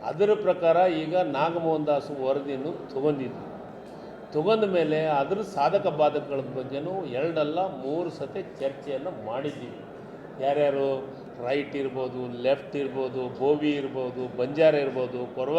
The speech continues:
ಕೊರಚ ಇರ್ಬೋದು, ಎಲ್ಲ ಪ್ರತಿನಿಧಿಗಳು ಕುಂತು ಚರ್ಚೆ ಮಾಡಿದ್ದೀವಿ.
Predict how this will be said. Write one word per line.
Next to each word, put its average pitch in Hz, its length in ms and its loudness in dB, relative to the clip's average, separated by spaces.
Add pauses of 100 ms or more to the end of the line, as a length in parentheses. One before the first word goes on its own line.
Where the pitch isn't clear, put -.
(140)
ಕೊರಚ 151 260 -4
ಇರ್ಬೋದು, 131 380 -6 (200)
ಎಲ್ಲ 147 300 0
ಪ್ರತಿನಿಧಿಗಳು 139 760 -6
ಕುಂತು 151 260 -8 (520)
ಚರ್ಚೆ 143 360 -4 (120)
ಮಾಡಿದ್ದೀವಿ. 160 560 2